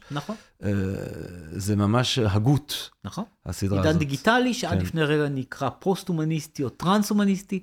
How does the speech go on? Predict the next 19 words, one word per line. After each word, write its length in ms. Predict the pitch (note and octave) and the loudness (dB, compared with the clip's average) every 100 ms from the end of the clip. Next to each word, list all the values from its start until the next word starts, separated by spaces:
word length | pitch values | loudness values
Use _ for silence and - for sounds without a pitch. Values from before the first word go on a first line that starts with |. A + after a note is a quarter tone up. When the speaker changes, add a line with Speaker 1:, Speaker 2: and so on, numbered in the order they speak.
| - | -2
Speaker 2:
כן. 220 | F#2+ F2+ E2 - | -2 -2 -4 -6
Speaker 1:
הם 120 | C#3+ | 0
היו 260 | C#3 D3+ E3+ | 2 4 4
מילות 480 | D#3+ D3 E3 - - | 4 4 4 0 -4
טרנד 520 | D3 F3 G#3 G#3 G3+ G3+ - _ _ | 2 4 6 4 4 0 -12 _ _
שקצת 680 | - D#3 - - G#3 G3 - - | -10 -10 -10 0 2 4 0 -2
כוכבן 460 | F3 E3 D#3 E3+ | 0 2 2 2
דעך 500 | D#3 F#3+ F3+ - - C#3+ C#3 | 4 2 0 -2 -10 -4 0
לאחרונה, 680 | D3 D3 - C3+ F3 D#4+ | 2 0 0 2 4 6
אבל 160 | C#4 A3+ G#3 - - - - - | 4 2 0 -8 -18 -18 -14 0
זה 80 | G3 | 4
לא 80 | F#3 | 4
משנה, 300 | F3 E3 D3 A2 _ | 4 2 0 -2 _
כי 340 | - D3+ D#3+ E3 _ | -6 -2 0 -2 _
כ-, 200 | - D#3+ - - | -14 -14 -14 -2
כוכבה 420 | F#3+ F#3 F#3+ G#3 | 0 4 4 4
של 160 | A3 A3+ | 4 2
כל 240 | - A#3+ | 4 2
השפה 380 | B3 - - - | 2 0 0 -2